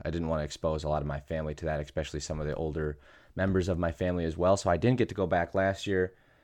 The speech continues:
So I decided to make it extra long this year. Really nice to go, go celebrate some friends' weddings and see a lot of people. And in six weeks, though, I still didn't get to see everybody that I wanted to see. But we are back here now,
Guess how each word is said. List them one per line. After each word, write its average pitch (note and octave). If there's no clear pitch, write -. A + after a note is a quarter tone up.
So G#2+
I G2+
decided G2+
to G2
make F#2+
it -
extra G2+
long F2
this F#2
year. F2+
Really F2+
nice E2
to -
go, D#2+
go D2
celebrate D2+
some D2
friends' D2+
weddings F2
and C#2+
see D#2
a -
lot G2
of F#2+
people. G2+
And E2+
in F2
six -
weeks, C3+
though, F#2+
I F#2
still G#2
didn't F#2
get F#2
to -
see -
everybody F2
that E2
I D#2+
wanted D#2
to C#2+
see. C#2
But G2
we G#2
are F#2
back G2+
here B2
now, F#2+